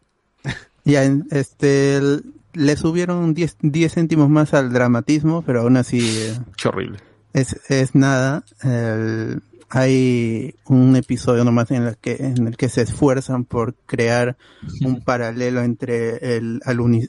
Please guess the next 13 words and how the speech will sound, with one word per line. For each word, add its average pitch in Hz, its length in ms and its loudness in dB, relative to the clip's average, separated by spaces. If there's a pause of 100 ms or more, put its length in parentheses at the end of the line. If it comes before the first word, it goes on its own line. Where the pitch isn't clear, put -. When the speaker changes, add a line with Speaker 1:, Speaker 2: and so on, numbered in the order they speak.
Speaker 1:
entre 123 440 2
un 143 440 6
lanzamiento 131 600 2
espacial 131 720 -2
de 123 140 -2
los 117 220 -4
noventa 123 560 2 (100)
con 120 320 -4 (600)
una 127 180 6
historia 131 360 0
de 123 120 -2
Selena, 143 560 -2 (720)
pero, 110 380 -8